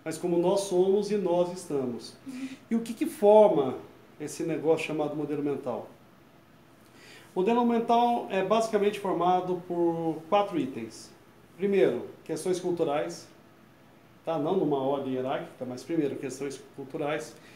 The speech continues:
Speaker 1: Segundo, a geração, né, na, a época em que nascemos. Terceiro, a nossas experiências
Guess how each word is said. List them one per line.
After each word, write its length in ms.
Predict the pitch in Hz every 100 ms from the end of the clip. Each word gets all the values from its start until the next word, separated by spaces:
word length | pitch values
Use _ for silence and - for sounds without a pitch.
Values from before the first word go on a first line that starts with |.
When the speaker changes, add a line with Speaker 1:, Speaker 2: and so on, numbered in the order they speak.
| - -
Speaker 1:
Segundo, 800 | - - 202 226 233 - 131 120 - -
a 100 | 147
geração, 800 | 147 165 127 - 170 180 147 - - - - - -
né, 380 | 127 139 160 131
na, 420 | 127 131 131 135 131
a 80 |
época 360 | 147 180 180 139
em 100 | 135
que 120 | 135
nascemos. 640 | 135 131 135 139 165 170 - - - - - - -
Terceiro, 720 | 202 196 - 214 202 139 120 - - - - - - -
a 280 | 156 151 151
nossas 380 | 165 175 180 170
experiências 1300 | - - 180 170 185 202 - 139 123 - - -